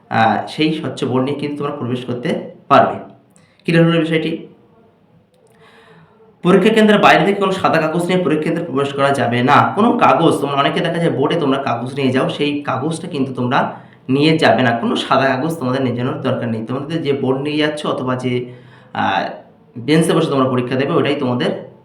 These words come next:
মনে করতে হবে বোর্ড, ওটাই তোমার, আহ, পরীক্ষা দিতে হবে। তোমার যে খাতাটা দেবে মাধ্যমিক পরীক্ষায়, যে ভলিউম, অনেকটা মোটা খাতা দেওয়া থাকে, সুতরাং সেখানে আর পেজ নেওয়ার, আহ, আলাদাভাবে নিয়ে তোমার সাপোর্ট দেওয়ার দরকার নেই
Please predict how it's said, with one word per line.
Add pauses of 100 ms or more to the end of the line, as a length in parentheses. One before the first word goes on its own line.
(320)
মনে
করতে
হবে (560)
বোর্ড, (400)
ওটাই
তোমার, (560)
আহ, (760)
পরীক্ষা
দিতে
হবে। (580)
তোমার
যে
খাতাটা
দেবে
মাধ্যমিক
পরীক্ষায়, (380)
যে
ভলিউম,
অনেকটা
মোটা
খাতা
দেওয়া
থাকে,
সুতরাং
সেখানে
আর
পেজ
নেওয়ার, (520)
আহ,
আলাদাভাবে (280)
নিয়ে
তোমার
সাপোর্ট
দেওয়ার
দরকার
নেই